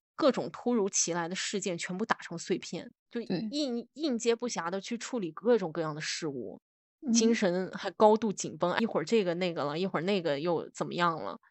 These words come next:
Speaker 2: 但有时候我觉得我同事啊，他们就在装作很忙的样子，然后那样卷你。
Speaker 1: 对，是这样。
Speaker 2: 我有一个同事，他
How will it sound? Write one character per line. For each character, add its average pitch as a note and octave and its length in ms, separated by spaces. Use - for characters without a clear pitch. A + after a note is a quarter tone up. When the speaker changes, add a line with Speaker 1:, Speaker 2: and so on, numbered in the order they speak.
Speaker 2:
但 D#4+ 120
有 G#3+ 160
时 - 140
候 C#4 100
我 A#3 160
觉 G3+ 220
得 B3 260
我 G3 180
同 F3+ 200
事 G3 200
啊， F3+ 120
他 G3 100
们 A3 80
就 A#3 120
在 A3 160
装 C#4+ 280
作 C#4+ 200
很 A#3 220
忙 F3 220
的 F#3 80
样 F#3 280
子， - 300
然 G3+ 80
后 F#3+ 240
那 F#3 180
样 F#3 240
卷 F3 400
你。 - 160
Speaker 1:
对， F3 260
是 - 120
这 - 60
样。 C#4+ 80
Speaker 2:
我 D#4+ 60
有 C#4+ 100
一 B3 60
个 C4+ 140
同 G#3+ 260
事， A#3 240
他 A#3 260